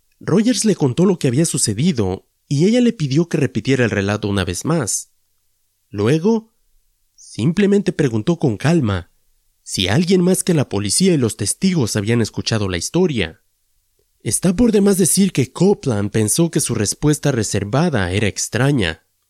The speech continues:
Este factor obviamente contribuyó a la creciente sospecha entre la policía y los asistentes de que algo más que un ovni era la responsable de la ausencia de Walton.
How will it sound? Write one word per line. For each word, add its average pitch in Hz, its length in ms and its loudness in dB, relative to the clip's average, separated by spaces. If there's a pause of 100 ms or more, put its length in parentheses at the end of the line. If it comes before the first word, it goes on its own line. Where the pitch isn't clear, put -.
(160)
Este 147 280 0
factor 180 560 0
obviamente 165 520 2
contribuyó 107 720 0
a 170 60 0
la 151 120 0
creciente 135 500 -2
sospecha 95 840 -2
entre 98 320 -6
la 98 160 -4
policía 104 800 0
y 127 100 -6
los 117 300 -2
asistentes 110 960 -2 (280)
de 98 180 -4
que 98 160 -4
algo 185 300 2
más 185 240 2
que 190 80 2
un 165 200 2
ovni 139 360 2
era 131 160 2
la 113 100 0
responsable 104 560 -2
de 104 100 -2
la 90 80 0
ausencia 98 420 -2
de 87 80 -2
Walton. 92 640 -4